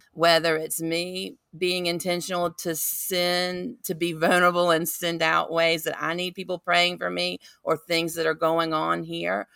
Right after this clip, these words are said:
or that it's taken time to listen and pay attention to what's going on with people in the supporting churches. For example, uh,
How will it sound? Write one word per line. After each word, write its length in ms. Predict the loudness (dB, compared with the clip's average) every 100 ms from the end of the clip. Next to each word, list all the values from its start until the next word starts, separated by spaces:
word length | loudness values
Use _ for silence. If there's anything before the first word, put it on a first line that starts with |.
| -20 _ _
or 240 | 4 6 6
that 220 | 4 4
it's 360 | 2 0 -6 -6
taken 500 | 2 4 4 0 -2
time 460 | 0 4 4 2 -2
to 80 | -2
listen 760 | 0 0 0 -2 -2 -4 -6 -10 -20 -6
and 180 | -4 -2
pay 200 | 0 0
attention 520 | 0 -2 -2 -4 -2
to 120 | -2
what's 360 | 4 4 4 -2
going 320 | 0 2 2
on 440 | 2 2 0 -2 -6 _ _
with 460 | 0 4 6 4 2 _ -6
people 400 | -4 0 2 2
in 160 | 0
the 120 | -2
supporting 600 | -4 -8 -2 0 0 0
churches. 800 | -4 -4 -4 -6 -6 -6 -8 -10 -16 _ 0
For 140 | 2
example, 480 | 2 0 -2 0 2
uh, 240 | 4 2